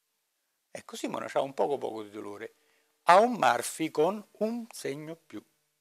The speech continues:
E alla fine di questa visita noi consiglieremo a Simona di fare un'ecografia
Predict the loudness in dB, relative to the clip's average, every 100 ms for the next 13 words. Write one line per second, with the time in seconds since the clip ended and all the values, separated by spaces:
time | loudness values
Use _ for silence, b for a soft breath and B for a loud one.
0 | _ _ _ _ _ _ _ _ _ _
1 | _ b b b b b b b _ _
2 | 0 4 4 2 0 -2 -6 -6 -6 -4
3 | -8 -6 -6 -4 -4 -6 -2 0 0 -6
4 | -6 -6 -8 -14 -14 -10 -6 -4 -4 -8
5 | -8 -10 -14 -18 -16 -14 -14 -16 -20 -16
6 | -12 -10 -10 -14 -20 -20 -20